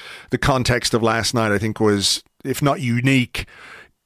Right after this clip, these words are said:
you know, it lends itself to the kind of substitutions that we saw. And, and, you know, Arteta's been criticised quite a bit for his substitutions. I thought he got it, thought he got it right last night, you know. Um,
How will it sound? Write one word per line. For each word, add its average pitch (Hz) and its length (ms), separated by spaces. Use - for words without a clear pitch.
you 131 120
know, 120 160
it 131 240
lends 131 420
itself 123 420
to 127 100
the 117 80
kind 120 280
of 110 80
substitutions - 840
that 110 140
we 110 80
saw. 135 340
And, 120 160
and, 160 180
you 185 80
know, 143 160
Arteta's 160 340
been 139 140
criticised 135 600
quite 139 220
a 120 40
bit - 180
for 131 80
his 120 120
substitutions. 127 840
I 120 100
thought 135 220
he 131 60
got 135 180
it, 139 160
thought 143 140
he 151 60
got 156 140
it 160 60
right 170 260
last 131 320
night, 143 280
you 123 160
know. 147 380
Um, 123 840